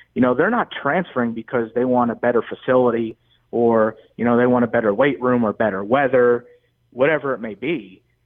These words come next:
They're transferring because things didn't work out with the people, the coaches. You know, there's something off. And with that, um, the visits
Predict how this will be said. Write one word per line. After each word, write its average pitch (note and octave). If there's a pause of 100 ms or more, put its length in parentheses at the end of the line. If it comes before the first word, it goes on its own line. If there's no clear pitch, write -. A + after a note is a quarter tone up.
(480)
They're F#3+
transferring C#3+
because A#2 (380)
things D#3+
didn't C3+
work B2
out A#2
with A2+
the G2+ (140)
people, - (160)
the G#2
coaches. - (560)
You G2+
know, A2+
there's A#2
something A#2+
off. C#3+ (580)
And A#2
with A3+
that, B2 (400)
um, A2 (320)
the C#3
visits C#3